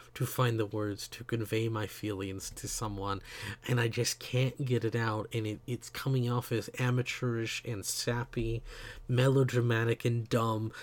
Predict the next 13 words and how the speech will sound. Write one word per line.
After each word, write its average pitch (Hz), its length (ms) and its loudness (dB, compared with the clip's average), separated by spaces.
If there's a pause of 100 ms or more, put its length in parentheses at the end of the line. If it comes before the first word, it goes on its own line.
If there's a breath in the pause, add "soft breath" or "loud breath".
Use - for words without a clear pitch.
(180 loud breath)
and 117 120 -2
isn't 135 360 2
sounding 120 320 0
as 107 100 -4
cool 113 240 -2
as 107 100 -2
it 113 80 0
was 110 200 -2
in 113 80 -2
my 98 140 0
head. 123 400 0 (720 loud breath)
And 110 520 2 (580)
that, 131 400 8